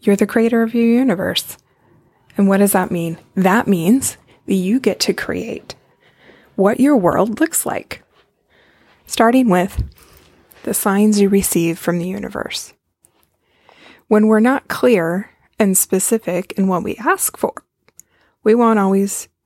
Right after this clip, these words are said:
receive a specific and clear sign unless we're looking for it. And I'm gonna share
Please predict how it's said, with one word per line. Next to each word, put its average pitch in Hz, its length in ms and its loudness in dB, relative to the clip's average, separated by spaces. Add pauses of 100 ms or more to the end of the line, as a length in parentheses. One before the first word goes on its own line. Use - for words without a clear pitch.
receive 185 600 0
a - 80 -2
specific 180 600 -2
and 185 100 -4
clear 170 300 -2
sign 180 560 0 (1300)
unless 196 360 0
we're 180 100 0
looking 175 340 -2
for - 260 0
it. - 140 -4 (1800)
And - 520 -18
I'm 233 120 4
gonna 285 180 2
share 190 460 0